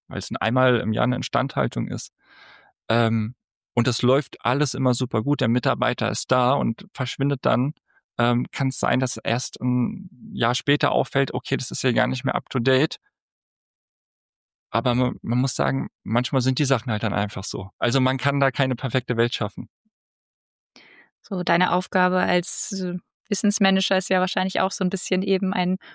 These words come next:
Speaker 2: Motivator zu sein, hast du ja auch schon mal gesagt vorhin, glaub ich. Ähm, wie motivierst du denn deine KollegInnen zur Mitarbeit?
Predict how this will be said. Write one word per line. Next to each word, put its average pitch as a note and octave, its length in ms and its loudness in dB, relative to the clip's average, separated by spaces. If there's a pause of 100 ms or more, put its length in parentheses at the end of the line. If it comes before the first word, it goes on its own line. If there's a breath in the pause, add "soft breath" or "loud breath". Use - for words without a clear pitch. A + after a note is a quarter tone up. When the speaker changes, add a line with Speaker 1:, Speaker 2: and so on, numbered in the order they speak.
Speaker 2:
Motivator G3+ 1120 4
zu G#3 180 0
sein, G3 500 4
hast - 180 -6
du G3 40 2
ja F#3 140 4
auch G3 60 -4
schon G3 180 -4
mal F#3 300 4
gesagt F3+ 480 -2
vorhin, G3 280 0
glaub F#3+ 200 2
ich. G3 180 0
Ähm, F3 460 2 (400 loud breath)
wie F#3+ 400 0
motivierst G#3+ 600 2
du A#3 40 -2
denn F#3 240 4
deine F#3 260 2
KollegInnen F3+ 880 0
zur F#3+ 220 0
Mitarbeit? F3+ 720 -2